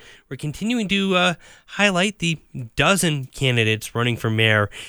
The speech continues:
in Colorado Springs today. And no, that's not flippant. There are twelve names on the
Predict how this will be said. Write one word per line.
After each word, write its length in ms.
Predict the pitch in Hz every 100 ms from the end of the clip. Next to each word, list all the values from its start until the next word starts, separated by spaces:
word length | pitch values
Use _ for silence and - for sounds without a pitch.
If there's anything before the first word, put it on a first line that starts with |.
| -
in 200 | 135 120
Colorado 460 | 117 123 120 117 117
Springs 480 | - - 123 123 -
today. 460 | 127 123 131 156
And 180 | 123 110 -
no, 200 | 113 127 127
that's 240 | 117 -
not 160 | 139 127
flippant. 320 | 127 127 123
There 200 | 131 139
are 60 | 110
twelve 460 | - 120 123 117
names 340 | 117 107 101 -
on 240 | 113 110
the 180 | 110